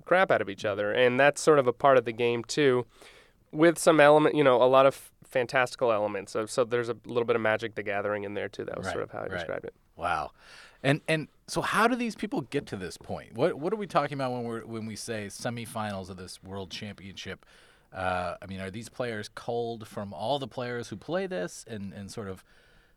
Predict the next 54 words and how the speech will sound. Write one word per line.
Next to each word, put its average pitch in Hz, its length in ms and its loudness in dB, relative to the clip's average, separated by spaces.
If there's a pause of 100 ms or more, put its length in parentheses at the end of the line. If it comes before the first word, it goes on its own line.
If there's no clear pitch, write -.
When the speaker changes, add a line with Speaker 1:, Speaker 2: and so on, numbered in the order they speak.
(220)
Speaker 2:
pulled 120 280 -8
into 120 240 -8
the 101 120 -10
tournament, 165 560 -6
or 104 440 -4
h-, 113 180 -10
how 143 180 -8
does, 127 260 -14
how 165 160 -14
does 156 140 -12
this 147 140 -12
happen? 135 360 -10
You 92 80 -14
know, 104 80 -10
it's 104 140 -12
just - 160 -12
such - 180 -12
a, 117 180 -8 (840)
I 110 80 -8
think 135 320 -12 (240)
all 170 160 -2
of 160 80 -8
us 139 180 -8
know 139 220 -6
that 120 160 -12
esports 123 480 -8
is 98 100 -10
out 107 220 -2
there, 87 300 -10
and 80 120 -16
it's 139 140 -8
Speaker 1:
Yeah. 120 140 8
Speaker 2:
something 110 200 0
that, 104 260 -6
that 101 140 -6
is 98 200 -10
emerging 120 800 -8
and 101 120 -8
that 87 100 -12 (260)
young 110 280 -10
kids 104 200 -14
watch, 110 300 -6
and 123 80 -12
it 113 40 -10
has 131 140 -8
a 135 40 -18
huge 196 340 -12
audience. 143 400 0
What's 156 160 -6
the, 127 120 -8
what's 160 240 -6
the, 160 340 0 (500)
it 143 60 -4
was, 127 240 -8